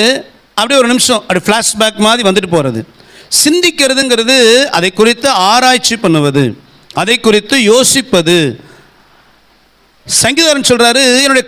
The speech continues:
கடந்த கால வாழ்க்கையை நான் திரும்பி பார்க்கறது மாத்திரம் அல்ல, அதை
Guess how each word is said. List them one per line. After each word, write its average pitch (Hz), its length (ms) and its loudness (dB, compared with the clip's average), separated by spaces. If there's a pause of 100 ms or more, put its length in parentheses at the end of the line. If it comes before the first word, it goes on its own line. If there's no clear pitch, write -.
கடந்த 349 380 -2 (160)
கால 285 140 2 (160)
வாழ்க்கையை 247 580 0 (880)
நான் 190 220 -2 (120)
திரும்பி 339 360 2 (140)
பார்க்கறது 285 500 0
மாத்திரம் 240 340 0
அல்ல, 202 140 0 (720)
அதை 233 140 -2